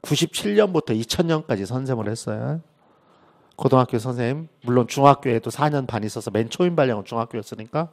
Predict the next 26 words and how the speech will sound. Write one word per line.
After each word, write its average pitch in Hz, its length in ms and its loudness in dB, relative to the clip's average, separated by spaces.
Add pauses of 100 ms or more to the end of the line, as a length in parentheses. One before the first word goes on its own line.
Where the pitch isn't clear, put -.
(1600)
근데 247 240 12
그 220 240 8
옆에서 226 360 10
보면 190 920 8 (300)
국어 233 220 12
선생님들이 240 540 8
맨날 302 360 8
그 - 180 12
얘기해. 202 400 12
신문 240 340 6
사설 208 320 6
읽으라고. 117 840 6 (640)
그, 156 420 8 (180)
나 156 300 8
고등학교 247 480 6
다닐 240 240 10
때도 - 220 10
그 - 180 10
얘기 196 140 10
들었어. 170 320 10
우리 135 120 8
선생님들한테. 160 760 4
내가 131 180 4
고등학교 143 480 4
다닐 110 240 2
때. 98 500 -4